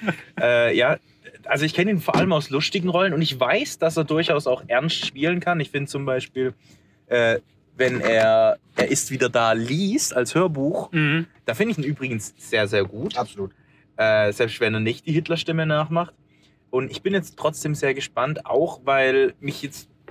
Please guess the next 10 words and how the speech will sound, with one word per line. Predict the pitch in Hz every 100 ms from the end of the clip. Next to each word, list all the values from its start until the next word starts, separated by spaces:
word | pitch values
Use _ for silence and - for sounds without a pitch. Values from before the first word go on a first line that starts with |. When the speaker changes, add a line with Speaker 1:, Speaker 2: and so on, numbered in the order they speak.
| -
Speaker 2:
mich | 143 156
tatsächlich | - 156 156 156 151
interessiert, | 143 139 143 156 -
ist | 135 - -
viel | 160 165 165 165 _ _ - _ _
Sprache | - - - 123 139 - 165 135
und | 127
Rhetorik | 123 - 147 165 240 _ _ -
der | 185
Film? | 202 202 240